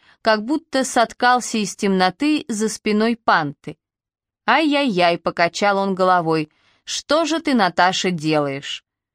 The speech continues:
Пантера, как нашкодившая школьница, сунула руки под себя и сделала вид,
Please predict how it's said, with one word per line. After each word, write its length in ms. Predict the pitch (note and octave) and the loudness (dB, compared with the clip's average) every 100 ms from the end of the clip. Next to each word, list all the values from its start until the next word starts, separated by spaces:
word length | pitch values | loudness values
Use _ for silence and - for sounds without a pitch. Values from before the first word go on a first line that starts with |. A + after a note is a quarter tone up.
| _ _ | _ _
Пантера, 720 | F#3+ F#3+ F#3 B3 A3+ G#3+ G#3 - | 0 0 0 0 2 2 0 -2
как 220 | G#3+ G3 | -2 0
нашкодившая 760 | G#3 G3+ - G3 F#3 - F#3+ | -2 -2 -2 -2 -2 0 0
школьница, 720 | F#3+ - D4+ C4+ G#3 - F#3 F3+ _ _ | -2 -2 0 0 0 -2 -2 -2 _ _
сунула 520 | - - C4 B3 A#3 | -6 0 2 2 2
руки 260 | A3+ A#3 - | 0 -2 -4
под 220 | G#3+ G3 | -4 -4
себя 460 | - G#3+ F#3 A#3+ C#4 | -4 -6 0 2 2
и 140 | - | 0
сделала 560 | G3+ F3+ G3 F#3 F3+ F3+ | -4 0 0 2 2 0
вид, 260 | F#3+ D4 | -2 -4